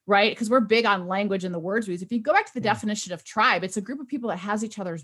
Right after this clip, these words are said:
Speaker 1: backs,
Speaker 2: Ah,
Speaker 1: right? And it's
Speaker 2: yeah.
Speaker 1: a, it's a social connection. And, and, and
Speaker 2: Yeah.
Speaker 1: when we talk about a tribal mentality, that starts to get where now we don't have outsiders and whatnot. But if you go back to just the, the definition of the word and how it meant, it was about,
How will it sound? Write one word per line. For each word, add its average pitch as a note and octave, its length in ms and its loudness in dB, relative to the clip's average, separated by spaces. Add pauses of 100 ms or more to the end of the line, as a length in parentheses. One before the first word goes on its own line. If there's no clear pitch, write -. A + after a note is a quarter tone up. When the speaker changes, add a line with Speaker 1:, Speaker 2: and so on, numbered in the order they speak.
(120)
Speaker 1:
backs, - 640 -6 (140)
Speaker 2:
Ah, A#2 400 -10 (120)
Speaker 1:
right? G#3+ 240 4
And A#3+ 100 4
it's A#3 100 0
Speaker 2:
yeah. A3+ 160 4
Speaker 1:
a, A#3+ 40 8
it's A#3+ 100 2
a A#3 80 2
social A#3 380 2
connection. F#3+ 580 -4
And, A3 220 2
and, A#3+ 320 4
and A#3 240 4
Speaker 2:
Yeah. - 60 -10 (100)
Speaker 1:
when C4+ 180 8
we C4 80 2
talk D#4+ 220 4
about C#4 100 6
a G#3 80 4
tribal A3 460 2
mentality, F#3+ 640 0
that G3+ 280 2
starts A#3 220 -2
to G#3+ 80 -10
get G3+ 160 0
where G3 160 -2
now F#3 200 2
we F#3+ 100 2
don't F#3 140 2
have F#3 140 -2
outsiders D#3+ 600 2
and E3 40 -6
whatnot. D#3+ 300 -4
But A3 80 2
if A#3 100 -2
you A#3+ 100 0
go C#4 140 6
back D#4+ 180 2
to C#4 60 -4
just A#3+ 220 -6
the, G#3+ 80 -2
the F3+ 240 -4
definition B3+ 640 -4
of G3 80 -8
the F#3+ 80 -8
word A3 240 0
and F#3+ 100 -4
how G3 220 0
it - 160 -2
meant, A3 240 0
it G#3+ 100 2
was G#3 140 0
about, G3+ 380 4